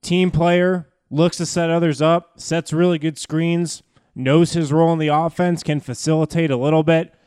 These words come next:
can shoot the ball a little bit, but didn't really show me anything yet that m-, makes me believe he can be a third center for the Nuggets next year if Denver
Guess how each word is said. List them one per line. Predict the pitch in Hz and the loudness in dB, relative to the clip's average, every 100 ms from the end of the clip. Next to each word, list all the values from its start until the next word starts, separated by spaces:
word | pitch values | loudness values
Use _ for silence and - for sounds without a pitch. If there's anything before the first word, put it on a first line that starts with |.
| _ _ | _ _
can | - 147 | -6 -4
shoot | - 151 170 | -2 0 0
the | - | 0
ball | 143 165 170 165 | 0 4 4 4
a | |
little | 175 165 | 2 0
bit, | 165 165 - _ _ _ _ | 0 -2 -6 _ _ _ _
but | 147 123 147 147 151 131 | _ -2 0 0 -6 0
didn't | 196 233 | 2 2
really | 208 214 214 | 0 -2 -2
show | - 175 175 | -4 -2 -2
me | 170 | -2
anything | 165 165 156 175 156 123 | -4 -4 -4 -4 -4 -4
yet | 127 135 143 135 | -4 -4 -4 -6
that | 131 131 131 | -6 -6 -10
m-, | 143 143 _ - | -16 -18 _ -10
makes | 139 143 - | -8 -8 -6
me | 139 | -6
believe | 127 123 127 123 | -4 -4 -4 -6
he | 131 127 | -8 -10
can | 117 | -12
be | 110 127 123 120 | -12 -8 -6 -8
a | 113 110 | -8 -10
third | 98 _ 135 127 127 | -14 _ -8 -6 -8
center | - 131 117 110 | -8 -6 -6 -8
for | - | -10
the | 120 | -12
Nuggets | 110 107 107 - | -10 -10 -12 -14
next | 107 101 - | -14 -14 -16
year | 113 101 | -16 -16
if | 101 113 - | -16 -18 -16
Denver | - 117 120 113 107 | -10 -8 -6 -8 -8